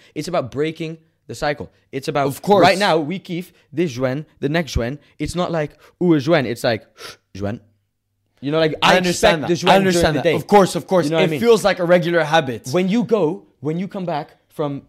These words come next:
Speaker 1: a vacation and when you arrive at the airport and the first thing you do is you go to the nearest shopper and roll up, that joint, right, first of all, a little bit junky, but that joint is like, "Oh, like, it's nice. Like, I wasn't expecting this." You know what I mean? Like, you want the joints, all I want
Speaker 2: Yes.
Speaker 1: is the joints to catch me by surprise.
Speaker 2: Yes.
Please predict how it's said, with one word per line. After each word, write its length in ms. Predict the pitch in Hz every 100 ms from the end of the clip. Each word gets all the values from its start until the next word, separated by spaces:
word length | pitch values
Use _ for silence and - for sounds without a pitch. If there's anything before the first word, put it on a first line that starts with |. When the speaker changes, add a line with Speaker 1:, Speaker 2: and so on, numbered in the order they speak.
| -
Speaker 1:
a 60 |
vacation 600 | 127 143 165 147 - 123 151 _
and 180 | 131 135
when 140 | 131 147
you 120 | 160
arrive 260 | 139 147 139
at 80 |
the 80 | -
airport 340 | 139 139 117 -
and 100 | 127
the 40 | -
first 140 | 160
thing 100 | 156
you 60 | 143
do 180 | 135 131
is 120 | 123
you 60 | 123
go 120 | 135
to 60 |
the 80 | 127
nearest 260 | 131 131 120
shopper 220 | 151 -
and 180 | 113 120
roll 160 | 131 123
up, 240 | 120 _ _ _ _
that 140 | 190 175
joint, 400 | 180 139 143 - _ _
right, 160 | 110 107
first 140 | 131
of 40 | 117
all, 60 |
a 40 | 107
little 140 | 110
bit 40 | 98
junky, 300 | 107 98 127 _ -
but 80 |
that 140 | 139 160
joint 360 | 143 170 123 180 _ _
is 140 | 147 127
like, 300 | 123 107 _ _ _ _ _ - - _
"Oh, 140 | 156 180
like, 160 | 120
it's 140 | 123 143
nice. 200 | 185 139
Like, 100 | 123
I 40 |
wasn't 180 | 156 156
expecting 360 | - 196 131
this." 120 | 104 113
You 60 |
know 60 | 135
what 100 | 151
I 40 |
mean? 100 | 139 - _
Like, 160 | 131 131 127
you 60 |
want 200 | 175 214
the 60 | 165
joints, 280 | 160 196 - - -
all 120 | 175
I 60 | 196
want 40 |
Speaker 2:
Yes. 80 | 170
Speaker 1:
is 60 | 156
the 80 | 127
joints 160 | 160 156
to 80 | -
catch 240 | 139 131
me 60 | 123
by 140 | 117
surprise. 300 | 110 - 101
Speaker 2:
Yes. 320 | 147 104 -